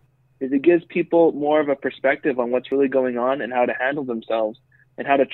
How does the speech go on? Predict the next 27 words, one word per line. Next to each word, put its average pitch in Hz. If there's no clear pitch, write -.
truly 143
find 156
themselves 117
as 110
well. 123
It's -
not 175
just 156
to, 120
I 151
think 208
it's 151
very 170
therapeutic, 165
but 123
I 123
think 147
it's 143
also 131
a 123
way 123
to 123
find 123
who 127
we 120
really 113
are. 104